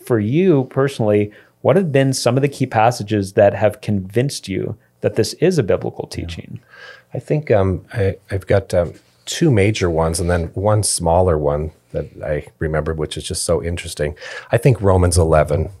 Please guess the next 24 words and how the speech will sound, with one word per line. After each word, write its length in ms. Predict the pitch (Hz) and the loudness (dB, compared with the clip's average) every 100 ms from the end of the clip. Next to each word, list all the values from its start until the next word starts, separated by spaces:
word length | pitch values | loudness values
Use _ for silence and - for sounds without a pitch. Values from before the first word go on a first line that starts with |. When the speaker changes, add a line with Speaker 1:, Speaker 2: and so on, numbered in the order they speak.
| - | -10
Speaker 2:
uh, 220 | 78 76 127 | -2 0 0
Speaker 1:
Hmm. 60 | |
Speaker 2:
I 80 | 117 | 2
mean, 140 | 95 | 2
Romans 340 | 87 92 85 - | 2 2 2 0
nine. 300 | 76 65 76 | 0 -2 -2
<laughs> 60 | - | 2
Romans 400 | 160 139 110 - | 4 6 2 2
nine 300 | 95 85 80 | 2 2 2
is 180 | 82 - | 0 0
the, 260 | 78 76 - - - - - - | 0 0 -2 -16 -20 -20 -20 -14
is 320 | 104 92 - | -8 -6 -6
the 100 | - | -4
big 220 | 80 85 | -2 0
one. 160 | 87 85 | 2 2
And 100 | 85 | 0
if 120 | 82 | 0
I 120 | 95 | 0
would 160 | 98 98 | 0 -2
just 260 | - 82 - | -2 -6 -2
read 320 | 87 85 76 | 0 0 -2
from, 320 | - 82 80 | -2 -2 0
uh, 160 | 78 76 | 0 -2
verse 440 | 80 87 90 - | -2 -2 0 -4